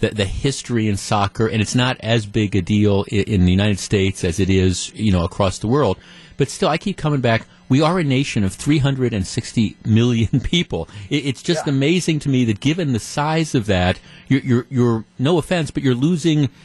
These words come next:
Speaker 1: and you're losing badly to teams, you know, from, from Trinidad and Costa Rica and Panama.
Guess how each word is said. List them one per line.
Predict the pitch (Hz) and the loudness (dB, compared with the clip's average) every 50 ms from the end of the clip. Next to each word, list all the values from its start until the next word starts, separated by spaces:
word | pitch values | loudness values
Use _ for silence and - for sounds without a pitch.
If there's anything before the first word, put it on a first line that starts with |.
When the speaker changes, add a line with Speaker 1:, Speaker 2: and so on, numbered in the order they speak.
| - _ - | -18 _ -2
Speaker 1:
and | 143 143 | 0 2
you're | 143 143 | 2 2
losing | 139 151 160 151 165 151 123 | 2 2 0 2 2 0 2
badly | 110 135 143 160 165 165 127 110 104 | 2 0 0 0 0 0 -2 -2 0
to | - 110 | -2 -2
teams, | - - - 131 131 131 131 131 123 113 - | -4 0 0 2 2 2 2 2 0 -2 -2
you | - 123 | -2 0
know, | 120 120 | 0 0
from, | 113 - - 139 127 120 | -2 -2 -2 -2 -2 -2
from | - - - 131 123 | -4 -4 -2 -2 -2
Trinidad | - - - 185 214 208 175 120 101 82 76 71 78 85 | -2 -2 -2 0 0 0 0 0 -2 -4 -4 -4 -4 -4
and | 98 101 107 | -2 -4 -4
Costa | - - - 165 165 - - - 160 | -4 -2 -2 -2 -2 -2 -6 -6 -4
Rica | 151 175 202 196 - - 98 - - | -2 -2 -2 -2 -2 -4 -4 -2 -2
and | 120 - - | -4 -4 -4
Panama. | - - - 180 208 214 160 113 87 | -4 -4 -2 0 0 0 0 0 0